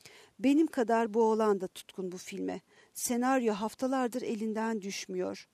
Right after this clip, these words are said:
Bugüne dek hiçbir senaryoyu böylesine sevmemişti Refik'te. Sinirliliği sette Emine'nin varlığından mı kaynaklanıyordu? Değil. Unutup gidiyordu çalışmaya başladı mı? Gözü kimseyi görmüyordu.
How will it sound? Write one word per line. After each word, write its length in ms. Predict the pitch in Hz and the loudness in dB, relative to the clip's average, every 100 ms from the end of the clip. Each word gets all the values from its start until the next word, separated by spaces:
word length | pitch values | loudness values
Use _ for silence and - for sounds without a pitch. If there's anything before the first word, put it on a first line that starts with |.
| _ - - - | _ -20 -20 0
Bugüne 380 | 285 302 330 233 | 2 4 4 6
dek 220 | 226 - | 2 2
hiçbir 300 | 247 - 311 | -8 -2 0
senaryoyu 720 | 320 269 220 208 196 208 214 214 | 0 0 2 2 2 0 0 2
böylesine 500 | 302 247 233 262 262 | 2 2 -2 -2 -4
sevmemişti 720 | - 233 196 185 185 - 190 | 0 2 2 0 -2 -6 -4
Refik'te. 540 | 185 - - - - - _ _ - | -4 -6 -12 -8 -8 -8 _ _ -10
Sinirliliği 680 | - 247 254 247 240 247 302 | 0 4 4 4 0 0 0
sette 440 | - 240 - 240 | 2 0 0 -4
Emine'nin 520 | - 240 233 226 226 | 0 0 0 0 0
varlığından 680 | 214 220 214 220 226 285 311 | 0 2 2 0 2 2 2
mı 140 | 208 | 0
kaynaklanıyordu? 1120 | - 202 190 185 - 185 185 185 180 175 185 - _ _ _ | -2 -2 0 -2 -4 -6 -2 -2 -2 -4 -8 -10 _ _ _
Değil. 420 | 220 294 240 185 - _ _ _ - | 0 4 4 0 -6 _ _ _ 0
Unutup 420 | 277 269 - - | 2 2 -2 -4
gidiyordu 400 | 294 339 311 220 | 4 4 4 0
çalışmaya 640 | - 226 208 220 202 190 | -2 -2 -2 0 2 2
başladı 460 | 190 196 196 175 185 | 0 -2 -6 -4 -4
mı? 160 | 180 - _ _ - | -6 -8 _ _ -2
Gözü 260 | 220 220 | 0 0
kimseyi 520 | - 311 294 233 254 | -2 0 0 0 -2
görmüyordu. 800 | 233 262 254 202 185 180 175 185 | 2 2 2 0 0 -2 -4 -6